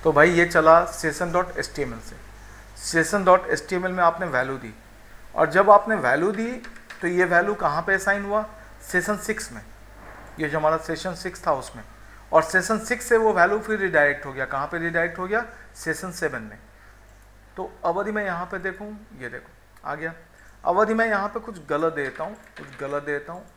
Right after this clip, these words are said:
तो वो रीडायरेक्ट हो जाता है इसी पेज पे। तो यही है हमारा session handling। Session handling का मतलब यही है, how to handle the session। मतलब एक पेज से दूसरे पेज पे value ले कैसे जाओगे,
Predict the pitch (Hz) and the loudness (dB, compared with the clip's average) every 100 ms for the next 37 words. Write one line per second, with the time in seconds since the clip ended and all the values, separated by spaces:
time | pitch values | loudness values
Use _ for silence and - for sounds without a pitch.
0 | _ 220 233 247 185 175 165 160 165 160 | _ -10 -4 -2 -2 -4 -2 -2 -2 -8
1 | 123 117 - 165 127 - - - - _ | -10 -10 -12 -14 -18 -20 -20 -20 -20 _
2 | - _ _ - - 180 202 240 233 175 | -20 _ _ -20 -8 0 2 2 0 -2
3 | 147 208 220 160 143 175 117 113 123 117 | -2 -6 -8 -12 -8 -6 -6 -6 -8 -16
4 | - _ - - - - 190 190 233 170 | -18 _ -20 -20 -20 -6 -4 0 0 0
5 | 165 196 208 180 143 175 180 156 147 143 | 0 -2 -6 -6 -6 -4 -4 -4 -8 -8
6 | 113 - - - - 143 147 165 135 123 | -12 -14 -20 -20 -10 -6 -6 -6 -10 -12
7 | 139 - - 143 - - - - - - | -16 -18 -14 -14 -14 -20 -20 -20 -20 -20
8 | - - - 160 180 196 180 190 190 202 | -20 -20 -12 -6 -2 0 0 -2 -4 -4
9 | 170 151 165 180 180 196 131 156 156 165 | -8 -10 -10 -10 -8 -6 -6 -6 -4 -4
10 | 156 117 113 - - | -4 -6 -10 -18 -20